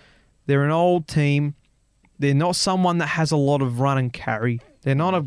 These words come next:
speedy team, barring a few players maybe, but not in general. Uh, we surely run them off their feet.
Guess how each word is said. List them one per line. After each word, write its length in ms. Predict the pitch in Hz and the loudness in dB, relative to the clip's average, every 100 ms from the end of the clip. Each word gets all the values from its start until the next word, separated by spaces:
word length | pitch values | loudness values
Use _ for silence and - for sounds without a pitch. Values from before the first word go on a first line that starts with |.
| 120 - | -6 -6
speedy 640 | - - - 131 135 131 | -6 -4 0 2 2 0
team, 360 | 123 135 131 120 | -2 0 0 0
barring 400 | 131 131 131 123 | 0 2 2 0
a 40 | |
few 200 | 120 131 | -2 -6
players 420 | 120 120 120 120 131 | -4 -2 -2 -2 -2
maybe, 300 | 120 120 123 | -4 -4 -4
but 180 | 131 | -4
not 200 | 131 151 - _ _ _ - | -2 -4 -6 _ _ _ -6
in 180 | 123 | -4
general. 420 | 107 120 123 127 - - - - - | -2 -2 0 -4 -6 -18 -20 -16 -4
Uh, 260 | 135 139 - - 208 | -2 -2 -4 -10 -2
we 140 | 147 | 0
surely 400 | - 220 226 180 | 2 2 2 2
run 180 | 156 160 | 2 0
them 120 | 143 | 0
off 160 | 139 - | 0 0
their 120 | 123 | -4
feet. 340 | - 131 104 | -2 -4 -4